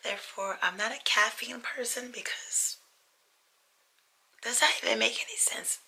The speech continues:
You know what? Scratch that. It has caffeine, and it's kinda weird having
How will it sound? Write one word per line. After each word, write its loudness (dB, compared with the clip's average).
You -8
know 0
what? 0
Scratch 6
that. -4
It 6
has 6
caffeine, 0
and -2
it's 0
kinda 2
weird 2
having 0